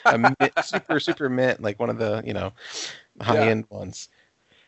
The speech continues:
Speaker 1: And, uh, I'd, I'd go in there at ten years old and be having, like, these long conversations with the Clerks Behind the Counter about all the variants and production numbers, and I,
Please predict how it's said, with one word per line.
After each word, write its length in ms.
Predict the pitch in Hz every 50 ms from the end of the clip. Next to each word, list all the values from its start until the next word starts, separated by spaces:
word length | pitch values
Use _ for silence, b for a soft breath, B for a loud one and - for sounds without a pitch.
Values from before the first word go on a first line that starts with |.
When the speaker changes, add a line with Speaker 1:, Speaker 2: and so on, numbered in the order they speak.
| _ -
Speaker 1:
And, 300 | - 147 143 131 127 131
uh, 340 | 135 127 117 113 113 120 135 - -
I'd, 220 | - 180 196 -
I'd 180 | - 208 185 160
go 200 | 127 117 117 117
in 80 | 120 123
there 120 | 123 127
at 100 | 123 -
ten 160 | - 156 151
years 180 | 147 147 135 -
old 280 | 147 151 160 170 165 139
and 100 | 127 120
be 100 | 120 127
having, 360 | 131 131 120 117 113 113 113
like, 240 | 113 113 113 110 -
these 260 | - 127 120 113 117
long 300 | 113 110 120 120 120 123
conversations 720 | 120 127 120 120 117 117 110 - 113 117 - 127 123 123 113
with 140 | 117 - -
the 240 | - 117 117 117 113 - _ _ _ _ _ _ _ _ _ - - - -
Clerks 300 | - - 123 127 - -
Behind 180 | 123 127 127 123
the 40 | 117
Counter 400 | - - 113 113 117 117 117 117
about 220 | 117 110 113 117
all 80 | 117 113
the 80 | 110 113
variants 720 | 104 107 110 113 117 113 113 113 110 110 113 110 107 - -
and 220 | 117 117 113 113
production 420 | - - 113 110 - - - 113 113
numbers, 520 | 117 113 113 110 113 110 107 110 113 113
and 140 | 113 - 123
I, 160 | 123 127 117